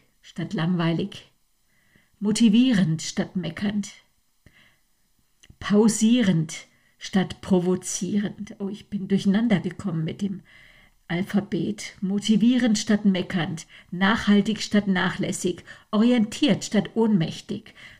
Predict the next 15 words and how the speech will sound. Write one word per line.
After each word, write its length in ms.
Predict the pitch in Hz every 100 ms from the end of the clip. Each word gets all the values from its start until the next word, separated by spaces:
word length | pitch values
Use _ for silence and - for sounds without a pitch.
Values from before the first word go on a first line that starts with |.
| -
Pausierend 840 | 190 208 247 - 233 247 202 202
statt 320 | 196 214 202
provozierend. 1040 | - 202 165 165 - 170 202 196 208 208 - _ _ _ -
Querfeldein 840 | - 240 269 269 247 202 190 202
statt 420 | 208 - 196 196 - -
quergestellt. 920 | - 175 214 - - 208 208 - - _ _ _ _ _ -
Ruhig 560 | 180 277 262 - -
statt 400 | - 180 165 -
rebellierend. 880 | 196 175 196 180 214 208 190 165 - - _ _ - _
Solidarisch 800 | - 202 220 220 220 220 185 -
statt 280 | - 190 -
starrsinnig. 1000 | - 190 185 208 190 175 220 214 - - _ _ _ _ _ -
Tiefenentspannt 1040 | - 294 226 190 180 - - 165 175 165 - _
statt 480 | - - 175 - -
terminbestimmt. 1040 | - 185 175 202 196 170 - - 208 208